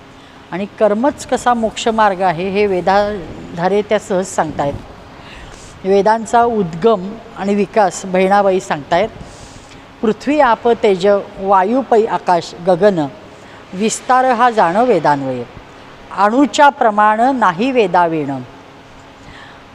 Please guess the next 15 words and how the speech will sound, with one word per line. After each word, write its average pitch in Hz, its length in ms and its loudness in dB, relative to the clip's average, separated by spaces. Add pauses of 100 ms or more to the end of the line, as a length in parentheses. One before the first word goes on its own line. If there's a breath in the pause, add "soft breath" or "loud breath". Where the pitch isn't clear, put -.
एवढे 226 440 4
ब्रह्मज्ञान 196 840 0
जाण 202 320 0
कोठे, 135 360 -6 (680)
कोठे 226 320 0
वसे. 180 360 0 (1400 loud breath)
एकवीस 247 480 0
स्वर्गे 226 580 2
दश 180 320 0
दिशा 240 440 2
पाताळ, 214 480 0 (540)
अवघा 196 380 2
भूगोल 214 420 0
वेद 208 340 2
जाणा. 143 400 0